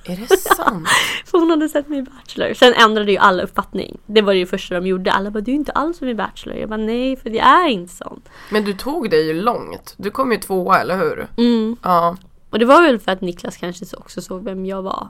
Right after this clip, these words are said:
Speaker 2: som person.
Speaker 1: Mm.
Speaker 2: Alltså det som inte tittarna fick se, så.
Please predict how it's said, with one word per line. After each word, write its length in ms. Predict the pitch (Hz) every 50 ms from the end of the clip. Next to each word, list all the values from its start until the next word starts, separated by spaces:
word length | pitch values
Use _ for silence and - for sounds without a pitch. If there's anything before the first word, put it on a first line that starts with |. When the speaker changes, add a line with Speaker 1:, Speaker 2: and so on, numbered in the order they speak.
| -
Speaker 2:
som 220 | - - - 170 180
person. 400 | - 190 - - 196 - - -
Speaker 1:
Mm. 440 | - 196 185 185 185 185 185 190 185 - - - -
Speaker 2:
Alltså 500 | - 185 196 190 - - 196 190 180 180
det 220 | 175 180 180 180
som 140 | - 190 175
inte 380 | 170 175 175 - 185 175 175 - - - - - - _ _ _ -
tittarna 440 | - 185 - - 196 202 202 208
fick 180 | 196 - 196 -
se, 220 | - - - - 208
så. 160 | - -